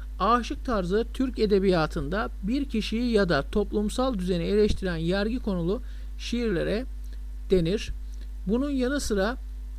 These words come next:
doğa güzelliklerini ya da kadın, at se-, gibi sevilen varlıkları övmek için söylenen şiirlere denir.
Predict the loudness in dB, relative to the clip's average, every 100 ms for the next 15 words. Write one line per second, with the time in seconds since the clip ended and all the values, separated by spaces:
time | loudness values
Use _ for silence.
0 | -8 -8 -2 4 4 4 4 4 4 4
1 | 2 2 0 0 0 2 0 0 2 4
2 | 4 2 -2 -2 2 4 4 2 2 2
3 | 0 -2 0 4 4 4 2 2 2 2
4 | 2 0 0 0 0 0 -2 -4 -2 0
5 | 0 0 -2 -4 -4 -2 0 0 -2 -4
6 | -8